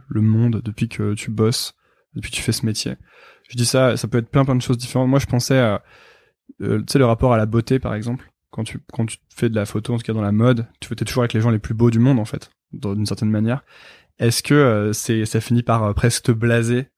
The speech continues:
ou tu fais même plus attention, alors que pour, euh, peut-être la, le reste du monde,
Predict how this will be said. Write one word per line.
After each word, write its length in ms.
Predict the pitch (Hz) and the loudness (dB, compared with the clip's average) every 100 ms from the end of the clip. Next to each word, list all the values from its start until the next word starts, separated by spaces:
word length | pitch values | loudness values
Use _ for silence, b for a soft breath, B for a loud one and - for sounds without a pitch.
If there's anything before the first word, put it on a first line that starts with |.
| _ | _
ou 200 | 113 110 | -8 -6
tu 100 | 110 | -6
fais 120 | - | -2
même 120 | 113 113 | 0 2
plus 140 | 117 | 0
attention, 480 | 113 117 - 127 - | 0 0 -2 -6 -8
alors 240 | 104 110 - | -8 -6 -6
que 60 | |
pour, 300 | 107 117 113 | -4 -2 -2
euh, 80 | 104 b b b b b b - | -4 b b b b b b -12
peut-être 300 | - 117 113 | -6 -4 -2
la, 160 | 107 | -2
le 140 | 110 110 | -2 0
reste 320 | 120 123 - | 2 0 -2
du 100 | 113 | 2
monde, 380 | 113 135 117 | 4 4 2